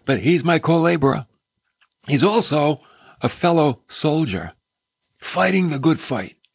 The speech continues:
He knows that Epaphroditus, he's not along for the ride just doing the, the cushy things.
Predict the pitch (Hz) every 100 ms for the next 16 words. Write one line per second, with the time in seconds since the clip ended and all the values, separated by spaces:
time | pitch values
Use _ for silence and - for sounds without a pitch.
0 | _ _ _ _ _ _ _ _ _ -
1 | - 175 202 202 165 175 165 165 165 160
2 | 160 160 110 - - - 180 185 147 180
3 | - 156 165 165 - 143 135 147 151 135
4 | 143 131 - 156 151 135 120 - - 131
5 | - 180 147 - 113 82 78 - -